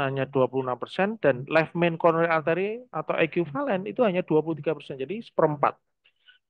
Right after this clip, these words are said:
Ya, samalah dengan tadi kita asumsikan yang ini, yang kira-kira misalnya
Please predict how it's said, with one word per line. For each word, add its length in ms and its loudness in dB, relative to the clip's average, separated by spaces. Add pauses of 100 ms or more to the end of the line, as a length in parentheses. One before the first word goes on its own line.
(320)
Ya, 400 2
samalah 480 6
dengan 240 2
tadi 400 4
kita 280 -2
asumsikan 560 -4
yang 200 -4
ini, 480 -2 (480)
yang 160 -2
kira-kira 480 4
misalnya 320 -4